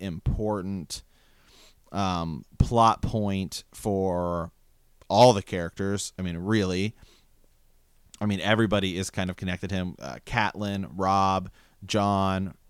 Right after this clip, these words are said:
Arya, Sansa, Bran, um, even Rickon a little bit, then the side characters as well. So his,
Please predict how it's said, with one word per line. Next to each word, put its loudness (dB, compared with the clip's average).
Arya, 2
Sansa, -2
Bran, -2
um, -4
even -4
Rickon -2
a -8
little -2
bit, 0
then -6
the -12
side 0
characters -4
as -6
well. -2
So -2
his, 0